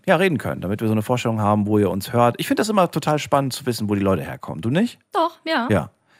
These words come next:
Speaker 1: Am liebsten würde ich auch fragen, so, „Was machst du gerade?“ Aber ich kann ja nicht jeden fragen, „Wo bist du gerade? Bist du in der Küche? Bist du im Bad?“
Speaker 2: Das wäre ein bisschen merkwürdig, ja.
Speaker 1: Habe ich schon gemacht in der Vergangenheit und da kamen echt komische Antworten. Deswegen habe ich immer so ein bisschen Angst. Einer hat mich mal aus dem Whirlpool angerufen.
Speaker 2: Oho,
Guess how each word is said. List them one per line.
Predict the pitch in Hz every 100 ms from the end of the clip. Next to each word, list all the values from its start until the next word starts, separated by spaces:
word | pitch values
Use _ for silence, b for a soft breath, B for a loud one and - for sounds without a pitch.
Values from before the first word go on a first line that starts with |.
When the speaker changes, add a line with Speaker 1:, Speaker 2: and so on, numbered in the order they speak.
| b
Speaker 1:
Am | 104
liebsten | 165 -
würde | 165
ich | 113
auch | 113
fragen, | 104 110
so, | 113 110
„Was | 139
machst | 170 -
du |
gerade?“ | 110 69 67 62
Aber | - 95
ich |
kann | - 113
ja |
nicht | 104 95
jeden | 107
fragen, | 101 101 107 107
„Wo | 104
bist | - -
du | -
gerade? | - 82 -
Bist | 101
du |
in | 98
der |
Küche? | - 135 131 120 123 -
Bist | -
du | 101
im |
Bad?“ | 104 110 113 - _ -
Speaker 2:
Das | 214
wäre | 262
ein |
bisschen | 269 277 262
merkwürdig, | 208 - 170 170
ja. | 151 -
Speaker 1:
Habe | - 170
ich | 185
schon | 170
gemacht | 143 131 120
in |
der | 104
Vergangenheit | 92 92 82 85 90 110
und | 113
da | 107
kamen | 131 135
echt | 135 -
komische | 139 131 135
Antworten. | 127 - 87 -
Deswegen | 110
habe | 117
ich | 120
immer | 127 117
so |
ein | 113
bisschen | 113 -
Angst. | 107 78
Einer | - 123
hat | 123
mich | 123
mal | 120
aus | 110
dem | 110
Whirlpool | 117 117 98 85
angerufen. | 85 73 69 - 226
Speaker 2:
Oho, | 262 330 202